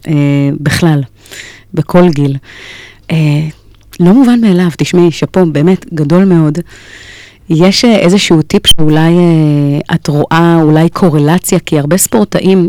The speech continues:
או אנשים מאוד מאוד מצליחים, דרך אגב, עושים ספורט באופן קבוע, אה, ברמות הגבוהות, אם זה תחרויות, או דברים שבאמת אתגרים שהם לוקחים לעצמם, ואומרים שיש קשר בין ההתמדה וההגעה ליעדים בעולם הספורט,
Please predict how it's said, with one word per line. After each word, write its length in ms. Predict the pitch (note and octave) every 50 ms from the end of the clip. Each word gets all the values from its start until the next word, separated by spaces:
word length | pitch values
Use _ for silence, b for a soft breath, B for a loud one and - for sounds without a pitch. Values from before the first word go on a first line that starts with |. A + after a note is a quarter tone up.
| - -
או 80 | D#3
אנשים 300 | D3+ C#3+ C#3+ - - G3+
מאוד 160 | G3 E3+ F3+ G3+
מאוד 140 | A3 G#3
מצליחים, 480 | F3+ E3+ - - - D3 - - C4 B3+
דרך 200 | F#3+ D#3 C#3 -
אגב, 300 | D3+ C#3 C#3 C#3+ D3+ D#3+ - -
עושים 280 | D3 - - A3 A3
ספורט 420 | F#3+ - - - F#3+ G#3 A3+ - -
באופן 260 | D#3+ - - G#3+ G3+
קבוע, 440 | - - D#3 C#3 C3+ D3 F3 A3 C#4 E4+ B B B B B B B B B B B B B -
אה, 180 | E3 D3+ C#3+ C3 -
ברמות 580 | D#3 D3+ D#3+ C#3+ C#3 D3 D#3 E3 G3 A#3 - -
הגבוהות, 640 | C#4 B3 G#3+ F3+ D#3 D3+ C3 D#3+ E3+ A3 A3 - -
אם 120 | D#3 D#3
זה 120 | C#3 - D3+
תחרויות, 800 | - D#3 - - C#3+ - D3+ D3+ E3+ G#3 G#3+ F#3+ D#3 - -
או 40 | D3+
דברים 300 | C#3 C#3+ D3 D3 F3 G3
שבאמת 400 | - - F#3+ D#3+ D#3 F3 F#3+ -
אתגרים 360 | E3+ D#3 C#3+ D#3 D3 F3+ G#3+
שהם 160 | - - F#3
לוקחים 320 | D#3 D3 - - B3 C4 C#4+
לעצמם, 400 | B3+ F#3 - F3 D#3+ D3 D#3 F3+ B B B B B B B B B B B B -
ואומרים 260 | E3+ D3+ F3 B3+ C4+
שיש 280 | - - G#3+ G#3+ -
קשר 440 | - - - G#3+ - - - C#3+ C#3 C#3+ - _ _ _ _ - - - - _ _ _ _ - - -
בין 460 | D#3+ B2+ F3 F#3 F#3 F#3 F#3 F3 F3 - -
ההתמדה 720 | D#3 D#3 D3 C#3+ - - F3 D#3+ D#3 C#3+ C#3+ F#3+ F#3 E3+ C#3 - b b b b b b b b b
וההגעה 440 | D#3+ C#3+ D#3+ D3 - D3+ D#3+ D#3+ F#3
ליעדים 560 | G#3+ G#3+ F#3 D#3+ D3+ C#3+ E3+ F#3+ F3+ F3 D#3
בעולם 360 | C3+ C#3+ C#3 C#3+ D#3 E3+ E3+
הספורט, 560 | D3 - - - - G3+ A#3+ C4+ D#4+ - -